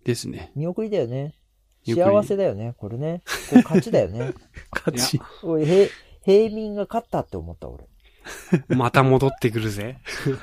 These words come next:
Speaker 2: <laughs> いやいやいやいやいやいやいや。
Speaker 3: サマータイムアゲインだよ。
Speaker 1: これさ、小池都知事がまだ終わってないぞ、みたいな感じだったじゃないですか。
Speaker 2: そう、言ってた、言ってた。「もうちょっと考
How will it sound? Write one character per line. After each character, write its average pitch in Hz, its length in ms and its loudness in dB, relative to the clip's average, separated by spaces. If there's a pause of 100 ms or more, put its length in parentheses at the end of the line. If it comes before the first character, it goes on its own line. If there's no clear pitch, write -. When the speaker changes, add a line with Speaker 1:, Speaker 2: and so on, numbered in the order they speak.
(120)
Speaker 2:
<laughs> - 520 -2
い 156 40 -2
や 160 80 8
い 147 100 4
や 135 120 4
い 123 100 0
や 117 100 -2
い 107 120 -4
や 104 100 -8
い 98 100 -8
や 98 100 -6
い 95 40 -10
や 98 220 -10
い 85 40 -10
や。 - 60 -8
Speaker 3:
サ 135 140 2
マ 135 180 6
ー - 40 0
タ 143 140 6
イ 135 80 6
ム 131 120 4
ア 127 100 4
ゲ 135 140 4
イ 127 40 4
ン 107 100 -2
だ 95 80 -12
よ。 - 40 -20 (1500)
Speaker 1:
こ 139 60 -2
れ 135 100 -2
さ、 - 480 -4 (300)
小 151 200 4
池 190 240 0
都 208 160 2
知 196 220 -2
事 170 100 4
が 127 80 2
ま 127 200 2
だ 139 80 2
終 104 140 0
わ 143 40 2
っ 139 100 -4
て - 180 0
な 151 120 2
い 139 80 4
ぞ、 110 180 -2 (140)
み 113 80 -8
た 107 100 4
い 110 40 0
な 113 100 -2
感 113 160 -2
じ 113 140 -8
だ 113 80 -2
っ - 20 -12
た - 220 -10
じ - 80 -14
ゃ - 80 -16
な - 80 -16
い - 20 -20
で - 60 -20
す 147 80 2
か。 - 0 -
Speaker 2:
そ - 0 -
う、 143 80 4
言 - 80 -6
っ - 20 -14
て 180 140 0
た、 151 80 4
言 117 80 0
っ - 20 -16
て 143 100 0
た。 104 220 -4 (100)
「も 139 200 -6
う - 20 -6
ち - 80 -8
ょ 180 40 -4
っ - 40 -6
と 120 160 -6
考 113 320 -6